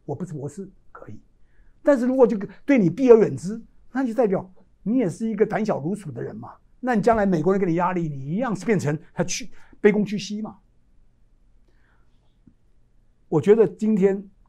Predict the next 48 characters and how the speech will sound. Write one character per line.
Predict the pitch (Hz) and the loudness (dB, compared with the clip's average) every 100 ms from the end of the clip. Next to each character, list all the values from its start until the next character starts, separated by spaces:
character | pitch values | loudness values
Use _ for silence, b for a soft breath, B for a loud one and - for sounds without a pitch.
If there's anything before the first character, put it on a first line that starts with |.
| _ _ _ - | _ _ _ -6
在 | 214 196 | -2 -2
这 | 220 | -2
场 | 165 | -4
选 | - 143 | -4 -6
举 | 147 131 | -6 -6
最 | - 180 | -4 -2
大 | 160 | -2
的 | 151 | -6
好 | 123 - 107 - | -10 -12 -12 -14
处， | - 165 - _ _ _ _ _ _ _ _ _ _ - | -16 -16 -18 _ _ _ _ _ _ _ _ _ _ -6
就 | 180 | -4
是 | 170 156 | -2 -4
那 | 143 | -4
些 | 151 | -6
所 | 151 135 | -8 -12
谓 | 135 | -12
的 | 131 | -12
网 | 123 107 - | -12 -12 -14
军， | - 151 175 _ | -12 -12 -12 _
你 | 143 127 | -12 -8
当 | 180 | -8
初 | 170 | -8
讲 | 165 135 | -8 -10
的 | 120 | -12
四 | - 202 | -12 -8
军 | 156 170 | -6 -6
总 | 165 | -8
司 | 113 147 | -14 -14
令 | 143 _ _ - | -16 _ _ -6
和 | 170 147 | -4 -4
嘴 | - - 180 | -6 -8 -8
军， | 160 156 175 - _ _ _ _ _ - - _ | -10 -10 -12 -20 _ _ _ _ _ -20 -20 _
全 | - 120 | -16 -14
部 | 135 | -12
出 | - 143 | -14 -16
洋 | 117 | -16
相 | 117 143 | -16 -18
了。 | - - _ _ _ _ _ - _ _ _ _ _ _ _ - | -20 -20 _ _ _ _ _ -20 _ _ _ _ _ _ _ -12
网 | 127 123 | -10 -6
军、 | 170 | -8
嘴 | 160 104 | -8 -14
军 | 147 143 | -14 -14
全 | - 120 | -14 -14
部 | 170 | -12
出 | 156 151 | -14 -14
洋 | 117 101 | -18 -18
相 | - | -20
了。 | 107 | -20